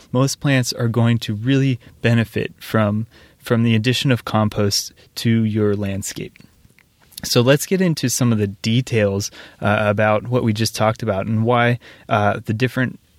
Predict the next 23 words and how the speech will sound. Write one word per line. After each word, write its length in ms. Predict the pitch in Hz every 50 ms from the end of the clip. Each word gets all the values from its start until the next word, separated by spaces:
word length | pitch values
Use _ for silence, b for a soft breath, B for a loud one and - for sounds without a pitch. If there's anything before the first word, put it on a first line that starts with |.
| -
areas 500 | - 110 113 123 120 113 110 107 104 -
make 260 | 117 113 110 113 - -
it 140 | 113 - -
a 140 | - 104 101
better, 420 | 101 107 104 107 107 104 101 101 b b b b b b
uh, 220 | - 104 95 95 98
amendment. 520 | - 104 98 98 101 117 143 156 165 - - b b b b -
And 200 | - 127 127 127
then, 400 | 127 127 131 131 135 143 139 - _ _ _ _ _ -
uh, 280 | 110 101 101 101 101 - -
we're 140 | 127 127 123
gonna 140 | 131 123 117
get 160 | 110 113 113
into 400 | 117 117 107 - - 113 107 101
how 260 | - - 120 113 113
to 80 | 110 107
use 320 | 104 104 104 104 101 101
it 240 | 104 101 98 - -
as 160 | 110 98 -
well 200 | 104 101 95 95
on 160 | 95 95 95 101
your 120 | 101 104
landscape. 480 | - - 113 113 - - - - 190